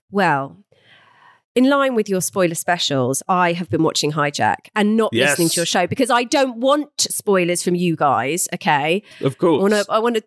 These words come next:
Speaker 1: spoil my own free time, thanks very much.
Speaker 2: Yeah, you listen to the
Speaker 1: Uh,
Speaker 2: podcast, you just stop listening at the point where you know we're gonna start talking about Hijack,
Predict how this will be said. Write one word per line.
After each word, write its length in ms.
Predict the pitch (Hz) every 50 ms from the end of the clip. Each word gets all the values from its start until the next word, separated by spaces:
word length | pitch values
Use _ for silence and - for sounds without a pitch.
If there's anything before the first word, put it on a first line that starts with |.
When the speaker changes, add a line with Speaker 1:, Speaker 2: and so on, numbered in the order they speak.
| _
Speaker 1:
spoil 360 | - - - - 277 262 233 226
my 340 | 220 214 208 202 214 226 226
own 220 | 214 208 196 175
free 240 | - - - 180 160
time, 320 | 156 - 175 160 151 147 156
thanks 240 | - 160 - - -
very 160 | 156 151 143
much. 200 | 135 139 143 143
Speaker 2:
Yeah, 200 | 139 139 127 117
you 140 | 135 151 180
listen 260 | 214 269 - - 190 151
to 60 | 202
the 60 | 196 202
Speaker 1:
Uh, 100 | 202 190
Speaker 2:
podcast, 240 | 190 180 131 127 -
you 60 | 170
just 240 | 151 196 180 - -
stop 260 | - 208 190 - - 170
listening 380 | 156 151 - 139 139 135 127
at 140 | 135 139 -
the 60 | 135
point 320 | - - 160 147 135 - -
where 220 | 123 127 123 120
you 160 | 123 123 123
know 200 | 123 131 123 120
we're 60 | 117
gonna 180 | 107 123 117 113
start 220 | - - 120 104
talking 240 | - 139 120 - 113
about 280 | 107 - 113 107 90 107
Hijack, 360 | 127 120 - - - 60